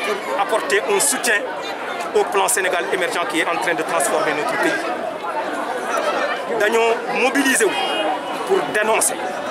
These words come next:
attitude bi nga xamante ne Ousmane Sonko am na ko, et ça ne date pas d'aujourd'hui. Attitude boobu, yéen ñii di journaliste, rappelez-vous, à la veille des élections présidentielles,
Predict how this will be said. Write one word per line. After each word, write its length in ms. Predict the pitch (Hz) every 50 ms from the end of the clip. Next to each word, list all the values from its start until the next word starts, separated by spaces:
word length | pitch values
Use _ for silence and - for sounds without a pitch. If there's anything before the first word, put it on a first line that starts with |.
| - 571 587 571 571 554 539 - - - 415
attitude 340 | - - - - - 254 - 202
bi 60 | 220
nga 80 | 214 202
xamante 280 | - 196 202 185 185
ne 100 | 196 190
Ousmane 340 | 190 - - - 190 175 175
Sonko 340 | - - 214 214 180 - - - -
am 160 | 208 220 220
na 80 | 214 202
ko, 140 | - 202 202 214 - - - - - 523 - - - - -
et 40 | 185
ça 140 | 180 - 208
ne 100 | 190 180
date 280 | - - - - - 226
pas 100 | 190 180
d'aujourd'hui. 380 | - - 170 170 165 165 - - - - - - - - - - - - - - - - - - - -
Attitude 380 | 185 - - - - 247 254 -
boobu, 240 | 220 220 214 233 233
yéen 160 | 233 226 214 190 190
ñii 220 | 226 269 294 285
di 100 | 277 262
journaliste, 520 | - 240 214 196 202 170 170 - - - - - - - - - - - - - - - - 156 160
rappelez-vous, 460 | 214 226 - 233 226 214 208 214 226
à 60 | 226 202
la 120 | 202 190
veille 160 | 190 208 214
des 160 | 196 196 175
élections 280 | 208 202 - - - 202
présidentielles, 560 | - 190 185 180 185 196 175 - - 170 -